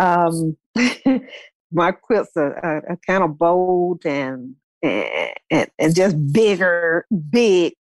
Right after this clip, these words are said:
The blocks are, are, are big. That's, and you mentioned playfulness. I got this, mm, kind of joking thing about me. Before making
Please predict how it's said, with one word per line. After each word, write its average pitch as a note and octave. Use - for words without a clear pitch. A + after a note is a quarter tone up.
The F3
blocks F#3
are, C3+
are, D#3
are E3
big. C#3+
That's, D3
and F3+
you E3+
mentioned D#3
playfulness. C#3+
I D#3
got D#3+
this, D#3
mm, D#3+
kind F3
of D3+
joking D#3
thing G3
about D#3
me. D3+
Before G3
making F#3+